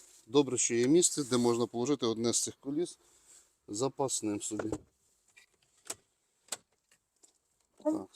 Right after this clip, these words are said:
і йду ще по правій стороні пройдусь. Ось так виглядає дверна карта.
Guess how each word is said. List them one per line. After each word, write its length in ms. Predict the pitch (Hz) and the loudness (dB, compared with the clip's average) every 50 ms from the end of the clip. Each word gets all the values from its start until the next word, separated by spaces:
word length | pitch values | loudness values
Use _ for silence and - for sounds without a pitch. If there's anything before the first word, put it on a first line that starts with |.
| - - _ | -20 -16 _
і 80 | - | -12
йду 300 | 160 175 156 120 123 151 | -12 -10 -10 -8 -8 -6
ще 180 | 151 - - 127 | -6 -4 -6 -6
по 180 | - - - 110 | -4 -4 -6 -6
правій 380 | - 98 107 107 101 101 110 | -6 -6 -4 -2 -2 -2 -4
стороні 340 | 107 - - 110 110 107 104 | -6 -8 -8 -8 -6 -6 -6
пройдусь. 580 | 107 104 - 113 110 104 107 107 - - - - _ _ _ _ _ _ _ _ _ _ _ _ _ _ _ _ _ _ _ _ _ _ _ _ _ _ - - - _ _ - _ _ _ _ _ _ _ - - _ _ _ _ _ _ _ _ _ _ _ _ _ _ _ _ _ _ _ _ _ _ _ _ _ _ _ _ _ _ _ _ _ _ _ _ _ _ _ _ _ _ _ - _ _ _ _ _ _ _ _ _ _ _ _ _ | -6 -6 -6 -6 -6 -6 -8 -10 -10 -12 -12 -12 _ _ _ _ _ _ _ _ _ _ _ _ _ _ _ _ _ _ _ _ _ _ _ _ _ _ -20 -20 -20 _ _ -20 _ _ _ _ _ _ _ -20 -20 _ _ _ _ _ _ _ _ _ _ _ _ _ _ _ _ _ _ _ _ _ _ _ _ _ _ _ _ _ _ _ _ _ _ _ _ _ _ _ _ _ _ _ -20 _ _ _ _ _ _ _ _ _ _ _ _ _
Ось 400 | _ 117 117 104 - - - - _ | _ -8 -8 -6 -8 -10 -12 -14 _
так 160 | - 107 95 _ | -16 -16 -16 _
виглядає 440 | 101 101 101 107 101 101 104 104 101 | -18 -12 -10 -8 -8 -6 -6 -8 -8
дверна 320 | 98 101 101 104 110 117 | -8 -8 -8 -6 -6 -6
карта. 500 | - - 160 180 180 160 - 180 175 170 | -4 -2 -4 -4 -4 -4 -4 -2 -2 -2